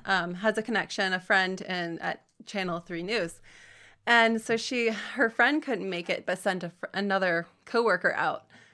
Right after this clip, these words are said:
And so he got some pictures of us and did an interview. Um, and all the ladies talked about five, ten minutes with him, being recorded. He asked a million questions, and we all answered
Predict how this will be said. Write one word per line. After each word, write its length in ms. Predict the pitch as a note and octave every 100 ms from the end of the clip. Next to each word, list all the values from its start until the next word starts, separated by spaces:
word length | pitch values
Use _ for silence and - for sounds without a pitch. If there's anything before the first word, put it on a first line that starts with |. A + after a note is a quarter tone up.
| _ _ _ -
And 300 | G#3 G#3 G3
so 340 | - F#3+ F#3
he 160 | F#3 A#3
got 200 | A3 -
some 100 | A3+
pictures 280 | A3 G#3+ G#3
of 120 | G#3
us 340 | G3+ G3 G3
and 160 | G3+ F#3
did 180 | F#3 F#3
an 120 | F3+
interview. 480 | F3+ F3+ E3+ F3 E3+
Um, 680 | E3+ E3+ - E3+ E3 D#3+ E3+ - _ - _ - - _ _ _
and 280 | A#3 A#3 A#3
all 140 | A#3
the 100 | B3+
ladies 320 | D4+ A3+ A#3 A#3+
talked 260 | A3 G#3
about 300 | C4 A#3 G#3+
five, 320 | - F#3+ G#3+
ten 220 | B3 C#4 C4+
minutes 280 | F#3+ A#3+
with 160 | A3+ A3
him, 340 | G#3 E3+ A#3+ A#3+ _ _ _
being 180 | G3+ A3
recorded. 680 | A#3+ A#3 G3+ F#3+ F#3 G3 G3 -
He 100 | G3+
asked 220 | F#3+ -
a 60 |
million 260 | G3+ F3+ F#3+
questions, 720 | G#3 F3+ - F#3 F3 E3+ F3
and 200 | E3+ E3+ - - - - -
we 120 | A#3
all 100 | C4
answered 360 | G#3+ G3+ A3